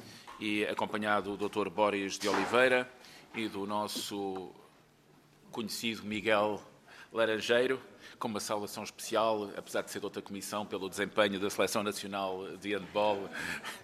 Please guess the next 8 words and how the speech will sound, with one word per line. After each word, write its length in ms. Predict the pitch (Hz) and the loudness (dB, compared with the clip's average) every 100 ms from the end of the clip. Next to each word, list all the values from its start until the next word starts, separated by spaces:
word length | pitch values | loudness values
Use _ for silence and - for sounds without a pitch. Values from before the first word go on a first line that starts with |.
| - - - - - - | -14 -14 -14 -14 -16 -16
<laughs> 1080 | - - - - - - - - - - | -18 -18 -18 -18 -20 -20 -20 -20 -20 -14
que 220 | 104 104 101 | -2 -2 0
fica 320 | 123 107 101 | -4 -4 -4
sempre 680 | - 110 104 101 95 92 90 87 | -4 -6 -6 -6 -4 -2 -2 6
bem 180 | 113 110 | 6 6
fazer 300 | 104 104 117 | 0 2 4
este 360 | 113 - 110 | 4 0 -4
registro 540 | 98 104 117 127 - | -4 -2 0 0 -2